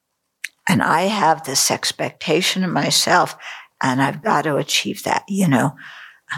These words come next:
I, I was going through some old letters last year, and one Dharma friend had written me something and said, you know, "I just want to get to the path of accumulation this lifetime."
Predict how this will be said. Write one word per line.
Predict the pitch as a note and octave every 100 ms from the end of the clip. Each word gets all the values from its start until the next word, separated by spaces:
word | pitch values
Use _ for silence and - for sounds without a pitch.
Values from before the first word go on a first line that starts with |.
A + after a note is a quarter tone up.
| - - -
I, | F#3 - - _ F#3+ G#3 _ - _
I | F3+
was | F3 F3
going | E3+ E3 G3
through | - E3+
some | - - D#3
old | D#3+ D#3
letters | E3 D#3+ D#3 E3+ A#2+ - - -
last | D3+ C#3 D#3 - -
year, | C#3 D3+ - - - - _ -
and | D#3+ D#3 - -
one | E3 F3 E3 F3+ -
Dharma | E3 D#3 E3
friend | G3+ - D#3+ D3+ D#3 - -
had | - F3 D#3
written | D#3+ E3 F3 D#3
me | E3 F3
something | - F3 F3+ - D#3 E3+
and | - -
said, | - E3 D3+ - - - - -
you | F3+
know, | D#3+ D#3 E3 - _
"I | F3+ A3
just | A#3 -
want | F3 E3+
to | E3
get | D3+ C#3+
to | -
the | D3
path | E3 D#3+ -
of | D3
accumulation | D3 - D#3 C#3+ C#3 C#3+ D3 - G#3
this | - - -
lifetime." | - - - - C3+ F3 D#4+